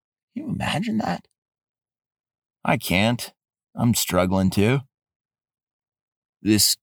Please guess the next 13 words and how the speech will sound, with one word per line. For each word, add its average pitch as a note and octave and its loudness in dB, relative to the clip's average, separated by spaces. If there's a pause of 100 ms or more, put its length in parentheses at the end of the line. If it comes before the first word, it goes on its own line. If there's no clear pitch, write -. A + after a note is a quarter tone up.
crazy F#2+ 2
pandemic, F2 -2
so G#2 0
serious, - -6 (1040)
managed G2 2
to, F#2 2 (480)
in G#2 4
this F#2+ 4
scenario, F2+ 2 (400)
oust F#2 2 (540)
a - -12
president G2+ 2 (840)
who F#2 -2